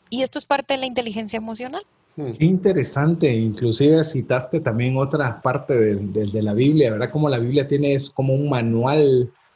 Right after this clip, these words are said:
Speaker 3: un manual de, de manejo emocional, de manejo financiero y demás, ¿verdad? En
Speaker 1: En
Speaker 3: cuanto a ti
Speaker 1: todo.
Speaker 3: dependa estar en paz, eh, en paz con todos. Pero algo cabalmente que tú te expandías en e-, en,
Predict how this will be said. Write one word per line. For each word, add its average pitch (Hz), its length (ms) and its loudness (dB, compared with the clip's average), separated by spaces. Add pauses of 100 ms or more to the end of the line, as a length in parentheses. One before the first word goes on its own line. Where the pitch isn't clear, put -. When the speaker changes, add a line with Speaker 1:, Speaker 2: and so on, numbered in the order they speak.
(240)
Speaker 3:
un 143 220 -2
manual 135 600 2
de, 110 400 2
de 107 160 -2
manejo 131 540 0
emocional, 131 1040 -2
de 135 60 -6
manejo 117 340 -4
financiero 117 540 -2
y 104 80 0
demás, 113 440 -4
¿verdad? 120 240 -2
En 131 60 -2
Speaker 1:
En 120 60 -6
Speaker 3:
cuanto 127 280 -2
a 214 80 2
ti 226 60 2
Speaker 1:
todo. 151 100 2
Speaker 3:
dependa 147 320 -6
estar 147 260 -2
en 131 140 0
paz, - 540 -4 (580)
eh, 139 240 6
en 127 120 -6
paz 135 280 -4
con 143 200 -2
todos. 156 460 0 (480)
Pero 175 420 2
algo 165 320 2
cabalmente 160 500 0
que - 100 0
tú 190 360 2
te 190 100 -4
expandías 147 720 -2
en 143 100 0
e-, 123 240 -4
en, 117 240 -8